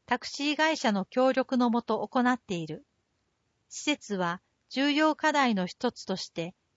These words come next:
各種関係者や事業者とも連携を取りながら、バックアップ体制の整備を進めていく。問い。障害者の雇用を取り巻く環境について問う。清風会。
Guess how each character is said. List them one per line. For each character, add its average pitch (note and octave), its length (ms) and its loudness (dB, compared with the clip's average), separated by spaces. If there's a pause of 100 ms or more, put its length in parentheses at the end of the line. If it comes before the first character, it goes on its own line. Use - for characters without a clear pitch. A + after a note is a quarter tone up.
各 - 240 -4
種 A3 160 -2
関 C4+ 260 0
係 C#4+ 240 2
者 G#3 180 -2
や F3+ 360 -2
事 A3 160 -6
業 G#3 240 2
者 G#3 160 -2
と G3 160 -4
も F3 220 0
連 A#3 280 2
携 B3+ 240 2
を B3 60 2
取 A#3+ 200 0
り A#3+ 40 2
な A#3 140 2
が G3 140 -2
ら、 E3+ 220 -6 (300)
バ A3+ 140 0
ッ - 100 -20
ク D4 140 2
ア D4+ 40 6
ッ D4+ 60 2
プ D4 160 -6
体 D4+ 240 0
制 G#3+ 240 0
の F3+ 100 -2
整 B3 300 0
備 F#3 180 -2
を D#3+ 60 -4
進 G#3+ 320 -4
め G#3 100 0
て G3 140 -2
い F#3 80 -4
く。 - 260 -10 (1800)
問 G#3 200 4
い。 G3+ 120 -8 (760)
障 D#4 320 2
害 E4 200 2
者 A3 180 0
の F#3+ 120 0
雇 A#3 200 -2
用 C4+ 280 4
を C4 60 4
取 C4 220 0
り B3+ 80 2
巻 B3 140 2
く F#3+ 120 -4
環 B3 240 0
境 C#4 220 0
に C4+ 120 0
つ - 160 -6
い B3 100 -2
て E3 160 -4
問 F3+ 280 0
う。 - 60 -20 (560)
清 C#4 300 0
風 C4 240 -2
会。 D#3+ 300 -8